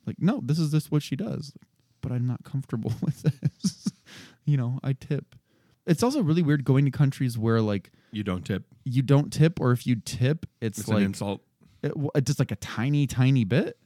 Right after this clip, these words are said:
Speaker 2: Oh,
Speaker 1: You
Speaker 2: yeah,
Speaker 1: know,
Speaker 2: yeah,
Speaker 1: like,
Speaker 2: yeah.
Speaker 1: where you, like, you tip a couple bucks, eh, eh, for, like, a dinner, and it's like, I, I'm, I'm, I'm not, I'm not used to that. Like, it was the same way in, in Europe when I went.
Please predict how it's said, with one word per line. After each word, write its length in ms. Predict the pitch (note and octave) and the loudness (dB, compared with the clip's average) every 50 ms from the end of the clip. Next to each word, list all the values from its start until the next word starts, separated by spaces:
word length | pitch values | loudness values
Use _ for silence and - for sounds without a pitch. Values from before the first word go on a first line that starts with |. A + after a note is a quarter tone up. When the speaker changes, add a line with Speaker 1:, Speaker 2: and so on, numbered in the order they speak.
| _ _ _ _ _ _ _ _ _ _ _ _ _ _ _ _ _ _ _ _ - | _ _ _ _ _ _ _ _ _ _ _ _ _ _ _ _ _ _ _ _ 2
Speaker 2:
Oh, 60 | D3 D3+ | 4 6
Speaker 1:
You 60 | D#3 | 8
Speaker 2:
yeah, 60 | D3 | 8
Speaker 1:
know, 120 | C3 B2+ C3+ | 8 6 6
Speaker 2:
yeah, 40 | C3+ | 4
Speaker 1:
like, 140 | B2+ A#2+ | 2 0
Speaker 2:
yeah. 60 | - - | 0 -4
Speaker 1:
where 200 | - - C3 C#3+ | 0 4 6 6
you, 100 | C#3 C3+ | 8 8
like, 220 | B2 B2+ B2 A#2+ - | 6 4 2 0 0
you 120 | - C#3 | 0 -2
tip 280 | C3 - D#3 D3 - - | 2 2 2 2 2 0
a 80 | A#2 | -4
couple 380 | A2 - - C3+ B2 - C3+ A2+ | -4 -2 -2 -2 0 0 0 -2
bucks, 560 | F#2+ F#2+ F#2+ A2+ F3 - - - - - - _ - | -2 -2 -2 -2 -2 -2 -4 -6 -8 -8 -10 _ -4
eh, 140 | B2+ A#2+ - | -4 -4 -4
eh, 120 | - C2+ C2 - - - - - - - - | -4 -8 -12 -12 -14 -16 -16 -14 -14 -14 -14
for, 220 | - - C#3 C3 | -8 -4 -2 -2
like, 220 | A#2+ A#2+ A#2 - - - | 0 -2 -2 -4 -6 -4
a 160 | B2 A#2+ A2+ | -4 -2 -2
dinner, 480 | A2 G2+ - G#2+ G#2+ A#2 D3 E3+ G3 G#3+ | -2 -4 -4 -2 0 0 0 0 0 0
and 120 | G#3+ D#3+ | -4 -6
it's 180 | A#2+ - - C#3 | -8 -10 -12 -14
like, 200 | A2+ - _ _ _ _ _ _ _ _ _ _ _ _ _ _ _ _ _ - | -14 -14 _ _ _ _ _ _ _ _ _ _ _ _ _ _ _ _ _ -16
I, 80 | G2 - - | -14 -12 -8
I'm, 220 | G#2+ A2+ B2 A#2+ - | -6 -6 -6 -6 -4
I'm, 200 | - A#2+ B2 - - - | -6 -6 -6 -6 -8 -10
I'm 120 | A2+ A#2 | -10 -10
not, 200 | A#2+ A#2+ A2 - - _ - | -8 -10 -10 -12 -12 _ -8
I'm 80 | A#2+ B2 | -8 -6
not 120 | B2+ - | -6 -8
used 180 | - - B2 - | -8 -10 -12 -12
to 60 | B2 | -10
that. 100 | A2+ - | -8 -6
Like, 140 | B2+ A#2+ - | -6 -4 -4
it 100 | D#3+ D#3+ | -2 -2
was 140 | C#3+ D3 C#3 | 0 0 2
the 100 | C#3+ C3 | 0 -2
same 340 | - - D#3 D#3 D#3 C#3+ | -2 -2 -2 0 2 2
way 360 | A#2+ A#2+ C3+ D3+ D3 B2+ - - | 2 0 0 0 -2 -2 -4 -6
in, 500 | - - A2+ A2 G#2+ G#2 G2+ G2+ F#2+ - - | -6 -4 -2 0 0 0 0 -2 -4 -4 -6
in 200 | - G#2+ G#2 G2+ | -6 -4 -2 -2
Europe 400 | G2+ G#2 D3 F#3+ D2+ - - - | 0 0 -2 -2 -4 -6 -8 -6
when 100 | F#2+ F2+ | -6 -6
I 80 | F2 F2+ | -4 -4
went. 300 | F2+ F2 F2 F2 F2+ | -6 -6 -6 -8 -8